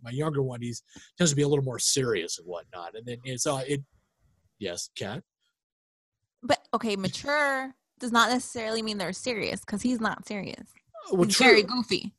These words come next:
Speaker 1: Oh, no, he's, he's actually kind of a goofy guy, too.
Speaker 2: Okay.
Speaker 1: He, he, uh, makes really awful jokes in the whole nine yards, but he tends, he, generally speaking, he, he tends to be a little more serious, like, more, more of the time, as opposed to, uh, like, you know,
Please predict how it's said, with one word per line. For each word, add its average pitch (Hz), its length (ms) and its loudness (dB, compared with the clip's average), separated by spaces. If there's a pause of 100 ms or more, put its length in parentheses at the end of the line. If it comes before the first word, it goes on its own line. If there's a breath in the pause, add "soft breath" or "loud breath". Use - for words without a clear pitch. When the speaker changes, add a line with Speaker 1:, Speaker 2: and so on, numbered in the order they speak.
(140)
Speaker 1:
Oh, 208 80 12
no, 262 120 10
he's, 294 200 12
he's 285 220 8
actually 349 200 4
kind 254 140 6
of 202 60 4
a 185 60 4
goofy 180 280 2
guy, 151 220 6
too. 190 240 4
Speaker 2:
Okay. 147 240 6 (380)
Speaker 1:
He, 143 140 -4
he, 147 40 4
uh, 135 60 0
makes 139 260 0
really 131 200 -2
awful 127 280 -2
jokes 123 300 -4
in 123 40 -8
the 120 60 -8
whole 123 160 -6
nine 113 220 -8
yards, 127 280 -6
but 139 140 -4
he 147 60 2
tends, 165 260 2
he, 185 180 -4 (340 loud breath)
generally 202 380 8
speaking, 165 280 8
he, 160 120 8 (120)
he 151 80 0
tends 151 220 2
to 135 40 0
be 139 60 4
a 131 60 4
little 131 140 0
more 117 120 -8
serious, 135 420 0
like, 107 160 -8
more, 127 340 -4
more 135 240 -4
of 127 60 -8
the 120 80 -10
time, 120 500 -10
as 117 160 -10
opposed 113 460 -12
to, 110 320 -14 (540)
uh, 113 260 -4 (140)
like, 107 240 -4
you 117 80 -8
know, 98 180 -8